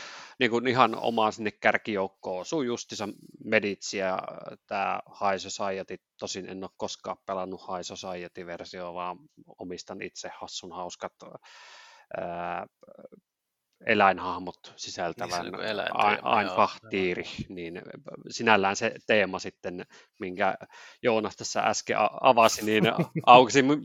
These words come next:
Speaker 1: avaisi minultakin silmät, että okei, että tässä törsätään
Speaker 2: <laughs> Miten se toimii
Speaker 1: ö,
Speaker 2: eläinmaailmassa?
Speaker 1: niin, kyllä, kyllä, että tässä on jotain vesi-, vesinokkaeläimiä ja mitä lie vesiletkueläimiä, niin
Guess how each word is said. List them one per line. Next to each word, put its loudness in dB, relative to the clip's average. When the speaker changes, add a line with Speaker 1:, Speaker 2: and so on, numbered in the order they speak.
Speaker 1:
avaisi 6
minultakin 0
silmät, 2
että -4
okei, 0
että -14
tässä -8
törsätään 4
Speaker 2:
<laughs> 6
Miten 2
se 2
toimii 8
Speaker 1:
ö, 12
Speaker 2:
eläinmaailmassa? 10
Speaker 1:
niin, 12
kyllä, 10
kyllä, 8
että 4
tässä 4
on 8
jotain 10
vesi-, 4
vesinokkaeläimiä 6
ja 2
mitä 4
lie 4
vesiletkueläimiä, 2
niin 4